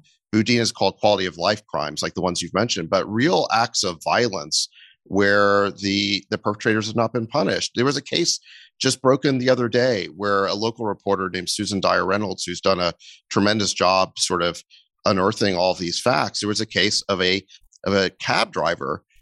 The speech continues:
named Arif, uh, Kasim, who was bludgeoned to death with a metal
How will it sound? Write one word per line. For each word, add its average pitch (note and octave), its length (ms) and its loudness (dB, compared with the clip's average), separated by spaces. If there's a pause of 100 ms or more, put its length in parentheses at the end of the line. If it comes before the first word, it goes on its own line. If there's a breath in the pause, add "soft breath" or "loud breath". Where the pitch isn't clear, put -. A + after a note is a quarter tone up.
(120)
named A2 460 0
Arif, G#2 520 0 (220)
uh, F#2 180 2
Kasim, G2 600 -2 (280 loud breath)
who B2+ 60 4
was B2+ 140 4
bludgeoned D#3+ 460 0
to C3 80 -8
death A#2+ 340 2
with A2 140 -10
a G#2 60 -2
metal A#2+ 400 -2